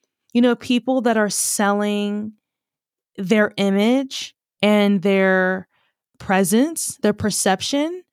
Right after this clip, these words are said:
for large companies. And it's really not,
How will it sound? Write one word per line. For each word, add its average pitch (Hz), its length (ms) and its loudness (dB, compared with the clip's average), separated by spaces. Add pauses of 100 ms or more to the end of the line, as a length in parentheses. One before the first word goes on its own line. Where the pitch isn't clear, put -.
(260)
for 247 300 2
large 196 340 2
companies. - 640 -8 (800)
And 233 760 2 (800)
it's 262 240 0
really 277 600 2
not, 220 460 2